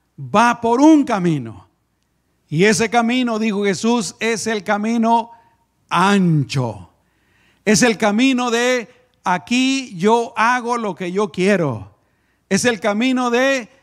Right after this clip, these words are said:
aquí yo vivo como vive el mundo. Es el camino de aquí yo hago mi voluntad. Yo voy dirigiendo mis pasos. Hoy en la mañana que venía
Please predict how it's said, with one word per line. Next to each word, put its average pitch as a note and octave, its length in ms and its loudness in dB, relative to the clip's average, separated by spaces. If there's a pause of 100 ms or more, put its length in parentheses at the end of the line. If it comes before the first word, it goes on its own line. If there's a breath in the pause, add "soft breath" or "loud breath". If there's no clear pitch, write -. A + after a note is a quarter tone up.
(240 soft breath)
aquí B3+ 560 -2
yo A3 240 2
vivo B3 480 -2
como A#3 360 -2
vive A#3 380 0
el G#3+ 100 -2
mundo. F#3+ 720 2 (500)
Es G3+ 140 0
el B3 140 2
camino B3 440 0
de B3+ 340 -2 (200 soft breath)
aquí C4 580 -2
yo A3+ 320 0
hago A#3 360 -2
mi A#3+ 160 -6
voluntad. G3+ 1000 -2 (240 soft breath)
Yo A#3+ 400 2
voy B3 340 -2
dirigiendo G#3+ 1160 0 (180 soft breath)
mis A3+ 480 0
pasos. B3+ 1040 -2 (1700)
Hoy F#3 180 4
en F#3+ 60 6
la F3 80 6
mañana F#3 380 2
que D#3+ 160 -4
venía E3 640 -4